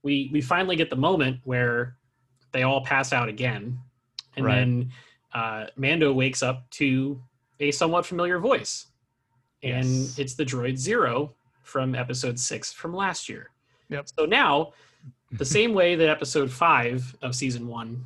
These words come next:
Speaker 1: tied in to episode one of season two, episode six of season one has tied into episode two of season two.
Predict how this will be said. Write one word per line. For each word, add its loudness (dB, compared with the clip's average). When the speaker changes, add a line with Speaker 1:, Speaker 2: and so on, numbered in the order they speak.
Speaker 1:
tied -2
in -8
to -10
episode -8
one -2
of -6
season -10
two, -4
episode -6
six 0
of -6
season -8
one -10
has -6
tied -4
into -2
episode -8
two -2
of 2
season -10
two. -16